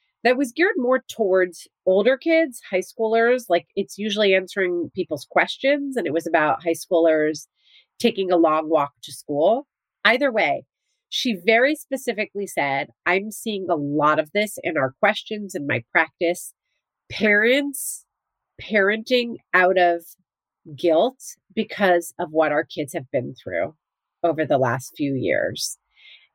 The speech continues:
And she was saying that she totally understands, it totally makes sense, and that there is an element of caring for our children that's really necessary because it has been really difficult for them and they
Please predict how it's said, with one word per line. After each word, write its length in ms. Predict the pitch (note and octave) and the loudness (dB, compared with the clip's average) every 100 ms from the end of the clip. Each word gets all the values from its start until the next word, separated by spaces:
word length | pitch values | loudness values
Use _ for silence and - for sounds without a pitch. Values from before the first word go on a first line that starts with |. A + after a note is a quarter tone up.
| G3 | -2
And 120 | F#3+ | -2
she 120 | - | 0
was 180 | F#3 F3 | 0 2
saying 240 | F#3+ E3+ | 2 2
that 140 | D#3+ C3+ | 0 -4
she 160 | - | -6
totally 440 | C3 E3 D#3 G3 A#3 | -6 -4 -2 0 0
understands, 600 | B3+ C4 G#3 F#3+ G3 - - | 0 -2 0 0 0 -8 -14
it 120 | E3 | -14
totally 440 | - - D#3 D#3 G3 | -10 -4 0 0 2
makes 340 | A#3 B3+ - | 0 -2 -2
sense, 380 | G3 F3+ F#3+ - - | 0 0 -4 -14 -6
and 180 | F3+ E3+ | 0 0
that 140 | E3+ | 0
there 180 | E3+ - - | 0 -2 0
is 540 | F3+ F#3 G#3+ G#3 - _ _ _ | 2 2 0 -6 -14 _ _ _
an 140 | - F#3+ - | -2 -2 -2
element 680 | E3+ E3+ F3+ F#3+ A3 C4+ C4+ - - _ _ _ _ | 0 2 2 2 0 0 -4 -10 -16 _ _ _ _
of 400 | G#3 G3 F3 E3+ E3+ - - | 4 6 4 2 -6 -20 -8
caring 440 | F#3+ D#3+ F3 F#3+ | 0 0 0 -2
for 160 | G#3 G3 | -2 0
our 160 | E3+ | 0
children 760 | E3+ - D3+ D#3+ G3+ A#3 A#3+ A#2 | 0 -2 -2 2 0 0 -4 -8
that's 240 | F3+ D#3+ - | -6 -6 0
really 240 | F#3 F#3+ | 0 2
necessary 580 | F3 D3 - G3 A3 A#3 | 0 -2 -4 -2 2 2
because 300 | G#3+ E3 E3+ | -2 -10 -6
it 100 | D3 C#3 - - - | -6 -8 -18 -14 -6
has 260 | C3 C3+ | -4 -4
been 180 | - G3+ | -6 -4
really 240 | A3 A#3 | -2 -2
difficult 420 | A#3+ A#3+ A#3 A#3+ - | -2 -4 -2 -4 0
for 120 | A#3+ | 2
them 280 | B3 B3+ A#3+ | 2 0 -2
and 200 | - D#3+ | -8 -4
they 180 | D#3 D3+ | -2 -2